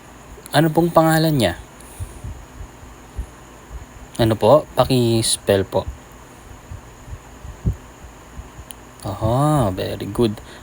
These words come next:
At saka yung address po, ano?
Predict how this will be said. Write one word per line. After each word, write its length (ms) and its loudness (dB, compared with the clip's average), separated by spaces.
At 240 4
saka 320 4
yung 160 2
address 480 2
po, 240 4
ano? 320 2